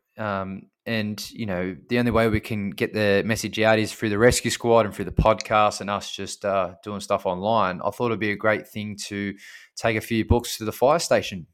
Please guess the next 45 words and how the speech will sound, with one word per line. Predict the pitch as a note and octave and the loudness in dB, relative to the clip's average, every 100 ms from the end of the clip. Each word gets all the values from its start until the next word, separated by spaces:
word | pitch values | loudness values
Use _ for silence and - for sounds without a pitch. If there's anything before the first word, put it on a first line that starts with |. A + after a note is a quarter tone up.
| - | -16
Uh, | G2 G2+ | -10 -10
I've | |
been | G#2+ A#2 | -6 -4
there, | A2 A2 A2 G#2+ G#2+ | 0 0 2 0 -4
I've | G2+ | -6
been | G2 A#2 | -4 -4
a | |
firey | G2+ A2+ A2+ | 2 6 6
for | G#2+ A2 | 6 2
the | |
last | A2 A2 - | 4 4 2
six | A#2 - | -6 -6
years. | A2+ C3+ E3 - | -2 -2 -2 -6
The | |
books | - B2 - | -8 -8 -4
have | |
been | A2 G#2 | -4 0
available | G#2 A2+ A#2 | 2 2 2
for | - | -4
the | G#2 | 2
last | G2+ - | 2 2
four | - A#2 A#2+ | -6 -2 -2
years. | F#2+ A2 D#3+ - _ - _ _ _ | -2 -4 -8 -14 _ -20 _ _ _
Uh, | A#2 A#2+ | 0 2
there | B2+ | 4
has | D#3+ | 2
been | D3+ B2+ | 2 -2
fireys | - B2+ C3 B2 | 4 6 6 4
support | - - B2 B2 | -2 2 2 2
me | B2 A#2+ A2+ | 0 0 0
over | A#2 G#2+ | 0 -2
time | - A#2 A#2+ | -2 2 2
by | G#2+ A2 | 4 4
buying | A#2 A2+ G#2 | 4 4 2
books | A2 A2+ G#2+ A2+ | 2 2 2 -8
and | G#2+ | -8
giving | A2 A2 G#2 | -4 -4 -6
it | |
to | - G#2 | -8 -2
local | G#2+ G#2+ G2+ | 0 0 2
libraries | G2+ G#2 G2+ G#2+ F#2+ | 4 6 4 0 -2
and | G2+ | -6
their | G2 | -6
kids, | - A#2 G#2 F#2 | -2 -2 -2 -4
but, | - G#2 | -2 -2